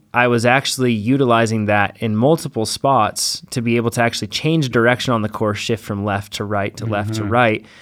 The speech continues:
Speaker 1: And it allowed me to, to make use of that terrain to maintain more momentum and control. Whereas if I just went straight, I would have been carrying probably enough speed that I would have kind of jumped loosely off of one jump and went into the next.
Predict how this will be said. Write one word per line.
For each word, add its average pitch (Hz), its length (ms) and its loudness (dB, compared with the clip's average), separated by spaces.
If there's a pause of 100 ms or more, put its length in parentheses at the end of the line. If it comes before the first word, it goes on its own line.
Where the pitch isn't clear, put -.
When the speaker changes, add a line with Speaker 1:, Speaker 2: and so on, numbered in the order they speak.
(140)
Speaker 1:
And 117 300 0
it 120 120 0
allowed 120 360 4
me 113 220 0
to, 104 380 -2
to 101 340 -4
make 110 340 0
use 120 480 2
of 113 100 -2
that 113 180 -2
terrain 117 520 -2
to 117 140 -8
maintain 107 500 -2
more 113 320 2
momentum 110 440 0
and 98 100 -6
control. 104 680 0
Whereas 120 280 2
if 120 100 -4
I 131 60 2
just 147 200 -2
went 127 140 0
straight, - 460 -2 (280)
I 135 60 0
would 135 80 4
have 123 80 -2
been 127 180 0
carrying 131 320 2
probably 135 360 2
enough 123 200 0
speed 123 280 0
that 104 100 0
I 104 60 2
would 110 160 2
have 104 120 -2 (380)
kind 127 160 2
of 110 100 -2
jumped 120 320 2
loosely 120 460 2
off 113 180 2
of 107 120 -2
one 113 200 2
jump 123 240 0
and 101 80 -2
went 110 140 0
into 110 180 -2
the 98 120 0
next. 104 480 -2